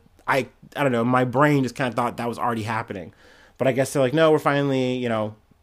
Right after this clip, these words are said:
arresting him, yada, yada, yada." So now we're here. Um, and I, I, I kinda think, like, oh, at least timely to kinda talk about it, because I've talked about one half of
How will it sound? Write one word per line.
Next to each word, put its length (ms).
arresting 440
him, 480
yada, 340
yada, 220
yada." 460
So 100
now 160
we're 120
here. 400
Um, 920
and 200
I, 20
I, 200
I 120
kinda 260
think, 220
like, 180
oh, 180
at 100
least 180
timely 280
to 60
kinda 220
talk 240
about 260
it, 220
because 580
I've 160
talked 320
about 320
one 460
half 520
of 560